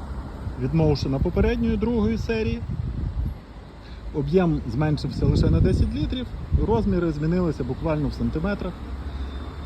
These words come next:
суттєво не вплинули. Зовнішнього вигляду слід відмітити,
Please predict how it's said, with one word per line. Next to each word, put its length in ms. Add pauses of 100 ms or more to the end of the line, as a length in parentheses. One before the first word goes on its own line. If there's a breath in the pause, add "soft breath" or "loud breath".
суттєво 500 (240)
не 120
вплинули. 520 (1800 loud breath)
Зовнішнього 560
вигляду 400
слід 260
відмітити, 520